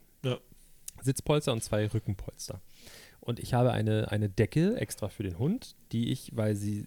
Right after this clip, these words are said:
Speaker 2: leider nachts immer auf die Couch geht, ich hab, am Anfang habe ich überlegt, ich lege Sachen rauf, damit sie sich nicht rauflegt, aber es ist mir auch Peng, soll sich halt rauflegen, aber ich
Speaker 1: Ja.
Speaker 2: hab keinen Bock, jeden Tag das Sofa abzusaugen, also lege ich eine Decke rauf. So.
Speaker 1: Pfiffig.
Speaker 2: War eine Zeit lang, Entschuldigung.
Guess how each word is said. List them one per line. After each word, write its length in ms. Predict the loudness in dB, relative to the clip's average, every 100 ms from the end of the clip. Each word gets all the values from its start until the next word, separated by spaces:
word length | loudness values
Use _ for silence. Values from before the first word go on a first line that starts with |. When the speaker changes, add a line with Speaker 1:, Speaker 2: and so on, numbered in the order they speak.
| -6 0
Speaker 2:
leider 320 | 2 4 4
nachts 340 | 2 0 -6
immer 160 | -6 -6
auf 100 | -6
die 80 | -8
Couch 340 | -4 -4 -2
geht, 240 | -2 -2
ich 160 | -4 -4
hab, 160 | -4 -4
am 100 | -6
Anfang 240 | -2 0
habe 100 | -2
ich 80 | -2
überlegt, 300 | 0 0 -2
ich 140 | -6 0
lege 280 | 0 0
Sachen 320 | 0 -2 -2 -4
rauf, 420 | 2 4 2 0 -12 -20 -20 -20 -20 -6
damit 240 | -2 -2 -2
sie 80 |
sich 140 | -6 -4
nicht 180 | -4 -2
rauflegt, 400 | -2 -2 -2 -4
aber 200 | -2 -2
es 120 | -6
ist 140 | -6
mir 120 | -6
auch 80 | -4 -2
Peng, 340 | 0 0 -2
soll 160 | -2 -2
sich 160 | -2
halt 160 | -4 0
rauflegen, 440 | 0 0 -4 -4
aber 140 | -4 -2
ich 60 |
Speaker 1:
Ja. 60 | -2
Speaker 2:
hab 60 | -2
keinen 140 | -2
Bock, 200 | -2 -2
jeden 140 | -2 -2
Tag 160 | -4
das 120 | -4
Sofa 240 | -2 2 0
abzusaugen, 540 | -2 0 2 4 2 -6 -14 -18 -20 -20 -20 -18 -4
also 240 | 0 4
lege 160 | 4 4
ich 60 | 0
eine 80 | -4
Decke 180 | -6 -10
rauf. 160 | -12 -14 -18 -10
So. 160 | -8 -8 -10 -18 -20 -2
Speaker 1:
Pfiffig. 420 | 2 2 2 -10 -20 -20 -20 -20 -20 -20 -20 -6
Speaker 2:
War 120 | -2
eine 140 | -2 -2
Zeit 220 | -4 -2
lang, 120 | -4 -4 -10 -10 -12 -10
Entschuldigung. 500 | -10 -8 -6 -4